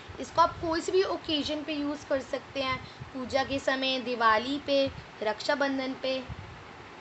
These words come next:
अच्छी लगी आपको ये? अब मैं आपको राखियाँ दिखाती हूँ। ये रही डीआईवाई राखी की भी मैंने video आपको भेजी थी। ये देखिए, ये राखी, ये वाली राखी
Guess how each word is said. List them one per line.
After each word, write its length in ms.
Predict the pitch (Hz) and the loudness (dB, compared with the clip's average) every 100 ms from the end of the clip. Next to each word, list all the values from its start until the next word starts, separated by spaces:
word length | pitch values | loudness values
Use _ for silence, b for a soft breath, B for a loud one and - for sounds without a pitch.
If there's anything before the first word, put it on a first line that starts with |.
| - | -8
अच्छी 240 | 233 - 302 | -6 -2 4
लगी 240 | 302 302 | 4 8
आपको 320 | 330 311 - | 8 8 4
ये? 200 | 330 339 427 - - 233 | 0 0 0 -4 -8 -6
अब 60 | |
मैं 80 | 240 | -4
आपको 160 | 233 311 | 0 6
राखियाँ 440 | 247 214 233 226 | 6 4 -4 -6
दिखाती 420 | 226 220 196 - | -6 -6 -8 -10
हूँ। 100 | - - - - - - - | -14 -16 -16 -18 -16 -14 -10
ये 120 | 139 143 | -8 -8
रही 160 | - - - - - - - - - - - | -10 -14 -16 -14 -12 -12 -10 -8 -10 -12 -2
डीआईवाई 400 | 226 220 226 277 | 2 4 4 8
राखी 340 | 285 269 294 | 8 8 0
की 200 | 269 285 | -4 -6
भी 120 | 269 302 | -4 2
मैंने 240 | 302 294 | 4 4
video 320 | 277 240 262 | 0 0 6
आपको 400 | 302 233 - 330 381 B - - | 6 6 0 0 0 B -10 -2
भेजी 320 | 330 285 339 | 0 0 -4
थी। 360 | 302 302 285 277 - - - - - - - - - - 233 | -4 -4 -4 -6 -10 -16 -16 -18 -18 -18 -18 -18 -14 -12 -4
ये 100 | 240 | 0
देखिए, 460 | 220 220 - 269 370 - - - - | 0 -2 -4 -2 -2 -4 -14 -14 -4
ये 80 | 214 | 0
राखी, 520 | 202 202 - 226 226 220 - - - - - - - | 2 0 -6 -8 -8 -8 -14 -18 -18 -18 -18 -18 -8
ये 120 | 214 | -4
वाली 260 | 208 208 233 | 0 0 2
राखी 520 | 240 233 - 262 240 | 2 2 -2 -8 -8